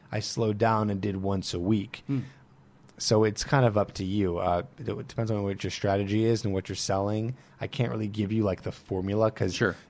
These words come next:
Speaker 1: there's really just not one way to do it.
Speaker 2: Yeah.
Speaker 1: You know, right now, this is just a time in my business where I want to utilize my email list to make more money because I've been reading lately that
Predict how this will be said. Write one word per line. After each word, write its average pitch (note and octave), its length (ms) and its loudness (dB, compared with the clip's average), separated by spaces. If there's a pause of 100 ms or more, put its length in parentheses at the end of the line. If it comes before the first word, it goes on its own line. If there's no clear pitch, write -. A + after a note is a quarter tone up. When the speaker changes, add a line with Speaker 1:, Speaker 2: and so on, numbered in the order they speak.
Speaker 1:
there's F#2+ 260 2
really G2+ 280 4
just F#2+ 200 -2
not F#2+ 240 0
one G2 240 2
way F#2 160 2
to - 120 -6
do F2+ 220 2
it. A2 160 6
Speaker 2:
Yeah. F2 120 -8 (360)
Speaker 1:
You F#2+ 80 0
know, G2+ 80 6
right G#2 280 4
now, A2 480 4 (640)
this G#2+ 280 0
is G2 120 -2
just G2+ 200 0
a - 20 -10
time G#2 200 -2
in G#2 60 2
my G2 120 4
business G#2 440 2
where G2 160 4
I F#2+ 80 4
want G2+ 300 4
to G2 160 2 (160)
utilize G#2 720 4
my G2 160 -2
email A2 420 0
list B2+ 380 2 (400)
to G2+ 460 0
make G#2+ 580 -4 (380)
more G#2 240 4
money G#2 420 2
because G2+ 260 2
I've G2+ 120 4
been F#2+ 180 0
reading G2 320 2
lately G#2 540 0 (520)
that G2+ 380 4